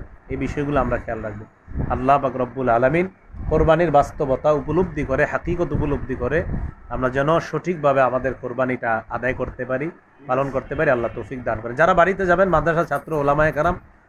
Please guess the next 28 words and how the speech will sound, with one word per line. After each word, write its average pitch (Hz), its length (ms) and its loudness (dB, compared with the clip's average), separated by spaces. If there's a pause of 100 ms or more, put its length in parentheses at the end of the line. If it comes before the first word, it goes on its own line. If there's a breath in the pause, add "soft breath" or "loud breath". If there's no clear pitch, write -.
(180)
অবশ্যই 151 380 -2
দোয়া 147 220 4
পড়ে 147 320 2 (200)
গাড়িতে 131 260 -2
উঠবেন। 143 360 -2 (640)
সুবহানাল্লাযী 131 720 2
সাখখারা 131 480 0
লানা 123 260 4
হাযা 120 280 0
ওয়া - 680 -6
মা 156 120 4
কুন্না 143 300 0
লাহু 131 180 2
মুকরিনিন 147 520 -2
ওয়া 143 100 -2
ইন্না 135 200 -2
ইলা 131 200 2
রাব্বিনা 127 360 0
লামুনকালিবুন। 139 640 2 (440)
সবাই 143 280 2
দোয়া 143 220 4
পড়ে 147 180 2
উঠবেন, 151 340 2 (1200)
গাড়িতে 151 280 2
উঠে 151 180 0
আয়াতুল 143 300 2
কুরসি 135 280 -6
পড়বেন, 131 320 0